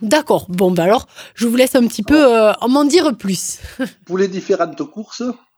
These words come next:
Speaker 2: organisées, elles peuvent aller de huit à cinquante kilomètres,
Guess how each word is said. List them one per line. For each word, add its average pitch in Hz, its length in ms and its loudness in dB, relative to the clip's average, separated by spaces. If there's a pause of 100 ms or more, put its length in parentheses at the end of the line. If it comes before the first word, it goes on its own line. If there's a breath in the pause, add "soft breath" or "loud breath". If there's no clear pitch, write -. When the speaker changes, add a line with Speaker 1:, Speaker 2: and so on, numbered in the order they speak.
Speaker 2:
organisées, 143 720 0
elles 147 160 2
peuvent 147 240 2
aller 143 200 4
de 139 120 0
huit 170 320 -2
à 139 60 2
cinquante 143 520 -2
kilomètres, 190 500 -4